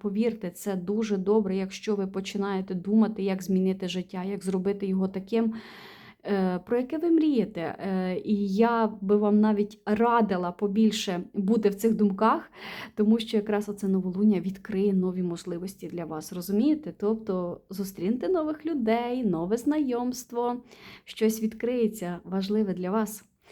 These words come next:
Е, тому не забороняйте собі мріяти. Мрійте і наближайтеся до своїх цілей, і нехай все буде добре. Так, і, любі мої рибки, що ж чекає вас,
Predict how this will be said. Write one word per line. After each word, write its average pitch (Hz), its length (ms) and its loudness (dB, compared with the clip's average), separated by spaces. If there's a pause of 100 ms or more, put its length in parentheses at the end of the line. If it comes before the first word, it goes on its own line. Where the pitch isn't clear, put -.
(800)
Е, 285 300 0
тому 359 540 6
не 277 140 6
забороняйте 214 760 2
собі 180 340 -6
мріяти. 196 580 2 (520)
Мрійте 208 600 0 (140)
і 202 400 2
наближайтеся 185 960 -2 (100)
до 190 140 -8
своїх 196 480 -6
цілей, 185 480 -4
і 190 40 -6
нехай 190 320 -6
все 214 340 -8 (140)
буде 180 360 -4 (220)
добре. 190 460 -2 (1000)
Так, 240 440 0
і, 392 240 4 (100)
любі 254 280 -2
мої 202 380 0 (160)
рибки, 185 500 -10
що 320 320 -8
ж - 120 -12
чекає 185 360 -6
вас, 226 420 -6